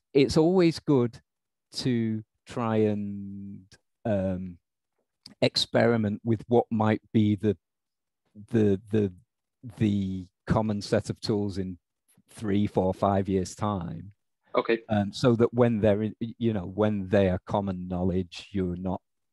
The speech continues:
Speaker 1: out of your depth. But yeah, uh, use the most boring tool that you can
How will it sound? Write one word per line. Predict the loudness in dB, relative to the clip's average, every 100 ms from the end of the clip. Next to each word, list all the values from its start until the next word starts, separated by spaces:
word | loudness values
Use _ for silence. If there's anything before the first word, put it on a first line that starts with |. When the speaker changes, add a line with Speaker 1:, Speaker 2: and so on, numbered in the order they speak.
| _ _ -4
Speaker 1:
out | -4 -4
of | -8
your | -6
depth. | 2 2 2 -6 _ _ _ _ _ -10 0
But | 0 0 _ _ -4
yeah, | 2 2 2 -10 _ _ _ -2
uh, | 0 0 -2 -6 -10 _ _ _ _ -4
use | 0 0 -2 _ -2
the | 2
most | 2 0 -4 0
boring | 2 2 0 -4 -6
tool | -4 -2 -2 -4
that | -6 -4
you | -4
can | 0 0 0